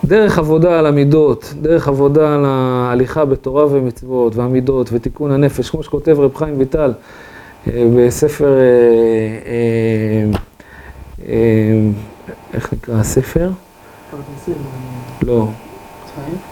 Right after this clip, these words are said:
Speaker 1: לא, רב חיים ויטל. בכל מקרה, הוא כותב שם, שער רוח הקודש. אז הוא כותב שאדם שמתקן את המידות שלו ואת הנפש,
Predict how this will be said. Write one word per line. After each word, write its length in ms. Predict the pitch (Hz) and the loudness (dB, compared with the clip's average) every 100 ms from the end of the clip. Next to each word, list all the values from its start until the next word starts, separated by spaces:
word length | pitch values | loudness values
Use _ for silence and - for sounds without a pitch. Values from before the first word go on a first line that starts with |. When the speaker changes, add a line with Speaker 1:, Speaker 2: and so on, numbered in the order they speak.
| - - - - - - - | -20 -18 -18 -18 -14 -4 0
Speaker 1:
לא, 220 | 127 117 - - - - - - | 0 0 -4 -14 -20 -20 -14 -8
רב 160 | 123 | -8
חיים 280 | - - 123 | -6 -6 -4
ויטל. 400 | 113 - 131 127 147 160 - - - - - - | -4 -2 -4 -2 -4 -6 -18 -20 -20 -20 -18 -12
בכל 140 | 151 | -6
מקרה, 240 | 160 151 | -4 -2
הוא 80 | 123 | -4
כותב 320 | - 123 170 156 | -4 -2 -2 -2
שם, 380 | - 131 139 165 160 - - - - - - | -4 -2 -2 -2 -6 -20 -20 -20 -20 -20 -8
שער 200 | - 147 | 0 2
רוח 260 | 147 143 | 2 2
הקודש. 540 | 127 139 117 107 - - | 0 -2 -2 -4 -8 -4
אז 80 | 120 | -2
הוא 80 | 120 | 0
כותב 400 | - - 180 165 139 | -2 0 2 2 0
שאדם 1160 | - 127 117 113 110 107 110 - 110 151 165 | 0 2 4 4 2 0 -2 -6 -4 0 2
שמתקן 520 | 139 127 117 - 165 | 2 0 -2 -4 -2
את 100 | 147 | -2
המידות 360 | 127 123 135 147 | -2 -2 -2 0
שלו 220 | 147 127 | 0 2
ואת 180 | 117 110 | 2 0
הנפש, 640 | 120 151 - 196 - - | -4 -6 -4 -4 -6 -18